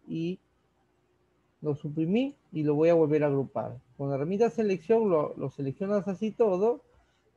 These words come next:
y presionas control G. Ya está, ¿va?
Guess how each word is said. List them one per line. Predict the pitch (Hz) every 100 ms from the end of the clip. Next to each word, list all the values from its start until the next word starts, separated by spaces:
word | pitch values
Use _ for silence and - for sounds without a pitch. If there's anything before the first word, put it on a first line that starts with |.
| -
y | 156
presionas | 147 143 - 170 170 170 151
control | _ 156 156 147 151 147 131 _
G. | 123 113 - _ _ _ _ _ _ _ _ _ _ _ _ _ _ _ _ _ _ _ _ -
Ya | 135 127
está, | 123 - - - _ _ _ 117
¿va? | 156 233